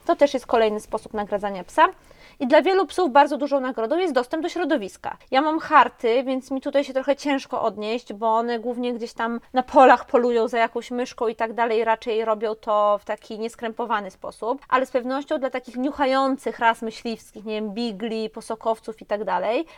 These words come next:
będzie to bardzo duży plus. Jeśli na przykład idziecie przez park, chcecie, żeby pies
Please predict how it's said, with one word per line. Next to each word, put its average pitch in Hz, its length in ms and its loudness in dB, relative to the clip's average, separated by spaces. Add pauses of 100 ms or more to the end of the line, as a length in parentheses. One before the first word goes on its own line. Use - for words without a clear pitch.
będzie 302 260 2
to 339 100 0
bardzo 302 260 6
duży 277 260 2
plus. - 280 -2
Jeśli 247 200 -4
na 262 120 0
przykład 247 500 -2 (160)
idziecie 339 400 2
przez - 240 -2
park, 302 320 6
chcecie, 294 320 -2
żeby 277 180 -2
pies 294 400 2